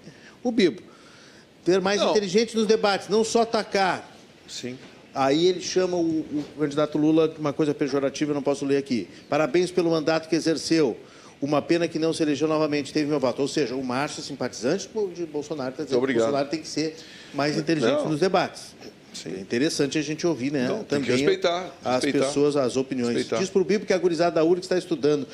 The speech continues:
Speaker 1: pesquisando, investindo no futuro e não é alienada. Ah, não elege gente como ele. O Bibo perdeu o emprego.
Speaker 2: Eu não, eu não tenho emprego.
Speaker 1: Parece.
Speaker 2: Não, eu, eu sempre disse, isso aqui não é emprego, eu não dependo disso aí. Não dependo. Você olha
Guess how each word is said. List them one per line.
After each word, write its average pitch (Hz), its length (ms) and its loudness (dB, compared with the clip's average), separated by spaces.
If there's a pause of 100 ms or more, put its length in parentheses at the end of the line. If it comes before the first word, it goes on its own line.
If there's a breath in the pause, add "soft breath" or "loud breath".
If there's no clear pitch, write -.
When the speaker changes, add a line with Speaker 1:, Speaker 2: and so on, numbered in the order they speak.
(180 loud breath)
Speaker 1:
pesquisando, 170 560 0
investindo 170 320 -2
no 165 80 -2
futuro 170 420 2
e - 20 -4
não 170 120 2
é 165 80 2
alienada. 156 720 0 (600 loud breath)
Ah, 147 500 4
não 190 340 4
elege 190 480 2
gente 185 480 -2
como 185 420 0
ele. 135 380 0
O 110 40 -8
Bibo 165 260 2
perdeu 165 340 2
o 180 60 6
emprego. 180 800 2 (280 loud breath)
Speaker 2:
Eu 180 80 2
não, 233 180 2
eu 214 60 2
não 202 80 4
tenho 233 180 2
emprego. 170 300 0 (160)
Speaker 1:
Parece. 165 720 2
Speaker 2:
Não, 139 200 2
eu, 139 460 4
eu 139 80 2
sempre 190 260 2
disse, 160 240 -2
isso 127 140 -6
aqui 170 140 0
não 202 80 2
é 208 60 4
emprego, 160 340 2
eu 135 40 4
não 160 120 0
dependo 160 320 0
disso - 160 -4
aí. 87 180 -2 (500 loud breath)
Não 127 140 -2
dependo. 160 360 2 (180)
Você 208 480 2
olha 214 400 4